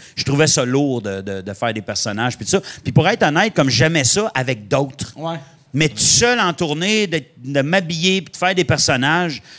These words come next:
Speaker 1: euh, tu sais, j'aimais ça, euh, faire p-, plaisir aux gens, là, mais j'aimais pas ça tant que ça, faire ça. Fait que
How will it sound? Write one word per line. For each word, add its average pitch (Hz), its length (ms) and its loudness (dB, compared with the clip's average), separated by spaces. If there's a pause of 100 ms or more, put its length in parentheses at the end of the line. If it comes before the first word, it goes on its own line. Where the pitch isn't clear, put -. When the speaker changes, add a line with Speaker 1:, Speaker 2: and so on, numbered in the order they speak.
(180)
Speaker 1:
euh, 107 720 0
tu 95 60 -10 (100)
sais, 160 140 4
j'aimais 131 260 2
ça, 165 140 2
euh, 117 480 2
faire 127 240 0
p-, - 160 -18
plaisir 120 360 -4
aux 113 80 -4
gens, 190 280 4
là, 131 160 2
mais 98 240 -6 (320)
j'aimais 135 260 2
pas 156 140 4
ça 226 120 2
tant 147 300 0
que - 80 -4
ça, 147 160 2
faire 104 320 -4
ça. 135 180 -2
Fait 117 140 -2
que 117 300 2